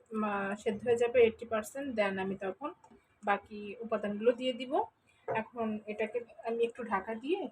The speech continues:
সেদ্ধ হওয়ার টাইম দিই। ওকে, হ্যাঁ, এখন আমার এটা দেখুন প্রায় already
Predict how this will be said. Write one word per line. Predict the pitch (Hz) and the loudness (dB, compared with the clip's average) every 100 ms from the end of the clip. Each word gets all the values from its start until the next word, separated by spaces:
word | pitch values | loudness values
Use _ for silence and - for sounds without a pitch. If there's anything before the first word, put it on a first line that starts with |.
| 523 | 2
সেদ্ধ | - 214 | 4 4
হওয়ার | 226 226 233 | 4 2 4
টাইম | 208 185 | 2 0
দিই। | 185 - | -6 -6
ওকে, | 208 - 359 453 _ _ _ _ _ _ _ _ _ _ _ _ _ 220 | -6 -6 -10 -10 _ _ _ _ _ _ _ _ _ _ _ _ _ -8
হ্যাঁ, | 254 - _ - 226 - _ _ _ _ _ _ 240 | -8 -10 _ -4 -4 -10 _ _ _ _ _ _ -10
এখন | 226 269 | -4 0
আমার | 262 262 | 2 4
এটা | 247 247 | 2 0
দেখুন | 247 233 _ 285 311 - _ | -4 -4 _ -6 -6 -6 _
প্রায় | 226 214 208 202 | 0 2 2 0
already | 208 208 202 | 0 0 -2